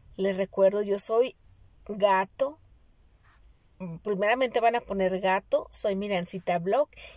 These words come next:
y te espero por ahí en este, nuestro canal.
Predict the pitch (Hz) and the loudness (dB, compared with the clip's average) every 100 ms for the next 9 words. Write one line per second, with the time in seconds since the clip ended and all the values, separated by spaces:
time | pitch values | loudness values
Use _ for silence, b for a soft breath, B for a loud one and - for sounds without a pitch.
0 | B 208 196 190 185 196 - 180 170 190 | B -4 -4 -4 -2 -2 -2 -4 -4 -4
1 | 240 - 180 170 170 175 - 196 196 202 | -8 -10 -8 -6 -6 -6 -8 -8 -8 -6
2 | 175 - - - 208 160 | -6 -6 -12 -14 -14 -12